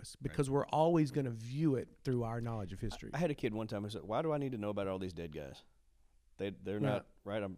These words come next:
Speaker 2: they're hundreds of years ago. Why do I care?" It's because they are us. The, their lives echo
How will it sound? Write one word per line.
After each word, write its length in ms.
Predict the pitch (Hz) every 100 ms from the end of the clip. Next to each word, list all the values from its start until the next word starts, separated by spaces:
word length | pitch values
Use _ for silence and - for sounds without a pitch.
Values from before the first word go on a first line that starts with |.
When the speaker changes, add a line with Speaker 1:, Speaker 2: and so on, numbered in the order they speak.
| -
Speaker 2:
they're 280 | 92 104 87
hundreds 320 | 117 131 131
of 80 | 123
years 180 | 107 98
ago. 120 | 85
Why 140 | 82
do 120 | 95 95
I 60 |
care?" 300 | 95 104 82 - - - _ -
It's 80 |
because 340 | 107 107 107 101 - -
they 160 | 98 98
are 220 | 95 87
us. 320 | 85 67 - - _ - - 78
The, 220 | 85 87
their 200 | 87 98
lives 440 | 101 95 95 92 -
echo 540 | - 95 - 92 90